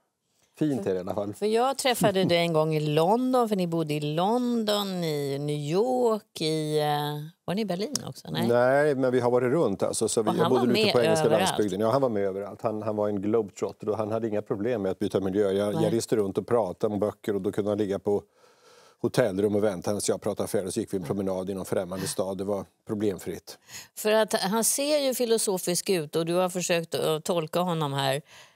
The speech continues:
Speaker 2: Eh, nu vet man ju att hundar förstår mycket mer än man tror.
Speaker 1: Mm.
Speaker 2: Tusen ord, eh,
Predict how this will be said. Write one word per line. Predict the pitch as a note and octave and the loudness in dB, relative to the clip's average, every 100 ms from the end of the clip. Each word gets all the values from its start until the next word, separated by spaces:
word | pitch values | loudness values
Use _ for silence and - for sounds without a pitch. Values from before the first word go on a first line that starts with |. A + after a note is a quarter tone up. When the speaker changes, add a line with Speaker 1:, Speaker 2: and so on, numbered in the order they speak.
| - | -2
Speaker 2:
Eh, | E3 E3 D3+ D3+ | 2 2 2 0
nu | - F#3+ C4 | 0 -2 2
vet | C4+ C4+ - | 0 0 -2
man | A3+ D3 | 0 0
ju | C#3 | 2
att | C#3 D#3 - | 2 0 -4
hundar | E3+ E3 D3+ F3 F3+ | -2 -2 2 0 0
förstår | F3+ - D3+ D#3 | -2 0 0 2
mycket | F3+ F#3+ D#3 | 0 -4 -4
mer | D3+ | -2
än | C#3 | -2
man | C#3+ | -4
tror. | - F#3 A2+ C#3 - _ - | 0 0 0 -6 -10 _ -4
Speaker 1:
Mm. | G2 F#2+ B2+ | 0 0 -2
Speaker 2:
Tusen | - A#3 G3+ F3 - F#3 F3 | -2 0 2 2 0 0 0
ord, | G#3 G#3 C#3 B2+ | 0 0 -4 -4
eh, | B2 C#3 | -2 -2